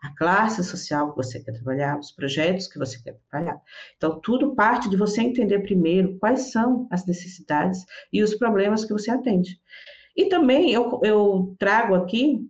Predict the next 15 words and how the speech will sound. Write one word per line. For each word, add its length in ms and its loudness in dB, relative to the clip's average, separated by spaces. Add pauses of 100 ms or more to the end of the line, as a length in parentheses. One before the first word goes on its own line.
(280)
é 100 2
uma 140 4
boa 300 2
oportunidade 680 2
pra 140 -2
você 240 -2
começar 460 -2
a 80 2
refletir. 720 -2 (1800)
E 180 4
aqueles 360 0
clientes 800 0
que 160 -6
chegam 760 0 (320)
até 800 0